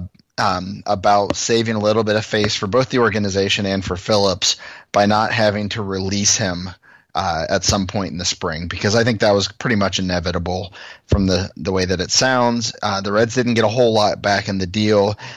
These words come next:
The two guys that they got back, two pitchers, are probably, uh, very unlikely to be making it, uh, or do anything with the organization this year or, or with the, with the big league squad this year,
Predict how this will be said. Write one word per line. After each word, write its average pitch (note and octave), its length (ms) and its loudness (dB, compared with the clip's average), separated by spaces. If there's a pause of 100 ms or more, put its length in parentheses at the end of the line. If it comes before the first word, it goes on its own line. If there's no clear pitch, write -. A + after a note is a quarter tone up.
(120)
The - 60 -12
two C#3 200 2
guys A2+ 260 4
that G#2+ 80 -2
they F#2+ 160 2
got G#2+ 300 2
back, G2+ 200 0
two A2 140 -8
pitchers, G#2 640 -4 (400)
are F#2+ 140 0
probably, A#2 1080 0 (200)
uh, G#2 240 0 (260)
very C#3 360 4
unlikely G#2+ 520 0
to G2+ 80 -4
be G2+ 140 -4
making G2+ 380 -2
it, F#2 340 -6
uh, F#2 500 0 (480)
or G#2 180 4
do A#2+ 160 2
anything A2+ 320 2
with G2 100 -2
the G2+ 80 -4
organization G2 680 0
this G#2+ 240 4
year A2 160 2
or, F#2+ 340 0
or G#2 140 -2
with F#2+ 140 -4
the, F2+ 280 -4
with F#2 220 -6
the F2 160 0
big F#2 220 -2
league F#2 200 2
squad F#2 320 2
this F2+ 220 2
year, F#2+ 280 -2